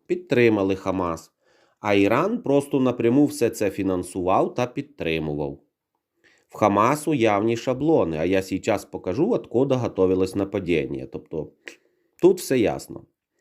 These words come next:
Жорстокість зашкалює, і це нам не вигідно. Це відволікає світ від України. Ми співчуваємо, е, загиблим, але на даному етапі нам це не вигідно.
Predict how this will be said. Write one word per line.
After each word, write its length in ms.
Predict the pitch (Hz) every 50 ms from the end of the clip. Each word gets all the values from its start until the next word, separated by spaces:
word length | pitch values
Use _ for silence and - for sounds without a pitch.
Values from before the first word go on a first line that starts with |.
| _ _ _ _ _ _ _ _ -
Жорстокість 760 | 87 120 131 127 123 - - 180 196 185 190 196 175 160
зашкалює, 720 | 147 143 143 139 - - - 113 104 101 107 117 123 135 139
і 140 | 139 127 120
це 220 | 120 - 135 127
нам 240 | 127 127 123 123 123
не 120 | 120 120 117
вигідно. 500 | 113 120 120 107 92 90 76 85 85 80
Це 180 | - - 110
відволікає 720 | 107 107 95 90 98 98 98 98 98 - 117 117 120 117 113
світ 340 | - - 104 107 101 -
від 120 | 104 98 104
України. 480 | 101 - - 110 120 117 104 80 82
Ми 120 | 85 87 85
співчуваємо, 800 | - - 92 87 82 - - 117 143 165 160 120 90 76 69 - - _ _ _ _ _ _ _ _ _ - -
е, 100 | 78 73
загиблим, 580 | 78 90 87 110 135 143 131 131 123 117 113 -
але 520 | - 95 90 92 92 95 104 113 120 120 120 - _ _ _ - - _ _ _ _ _ _ _ _ _ _ _ _ _ _ _ _ _ _ _ -
на 160 | 82 85 82
даному 400 | 78 92 90 92 98 113 113 113
етапі 380 | 110 - 113 110 110 - 110
нам 300 | 101 85 80 82 87 98
це 220 | - - - 82 85
не 180 | 85 82 85
вигідно. 580 | 78 73 73 71 65 67 - - - 69 67